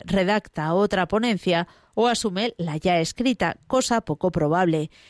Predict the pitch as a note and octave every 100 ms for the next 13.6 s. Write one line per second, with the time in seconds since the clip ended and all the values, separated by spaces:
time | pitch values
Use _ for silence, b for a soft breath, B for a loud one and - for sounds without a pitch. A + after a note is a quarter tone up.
0 | b A3+ A3+ A#3 G#3+ G#3 G3+ G#3 G3 F#3+
1 | F3+ A3 G3+ G3 G#3+ G3+ G3 F#3+ F#3+ F3+
2 | F#3 F#3+ F3+ F#3+ F3 F3 G3+ F#3+ G3 F3+
3 | F#3 F3 F3 A#3+ A#3 - F3+ F3+ B B
4 | B - F#3 F#3+ G3 F3 E3+ F3 A#3+ A#3+
5 | A3 G#3+ G3 G3 b b G#3+ A#3 C#4 A#3
6 | F#3+ F3 C4+ B3+ F3+ E3+ E3 E3 F3 -
7 | F3+ F#3+ F#3 - E3+ A3 G3+ F3+ E3+ b
8 | b b G3+ G3+ G#3+ G3 G3 A#3+ A#3 A3+
9 | G3+ F3+ F3+ F#3 A3 A3 - G3+ F#3 G#3+
10 | A#3 - F#3+ A#3 - F3+ G3+ A#3+ A#3 b
11 | b b F#3 F#3 F#3+ A#3+ F3 - F#3 -
12 | A#3+ - - E3+ D#3+ E3 - E3 E3 F#3
13 | - E3+ E3 F3+ D#3 D3+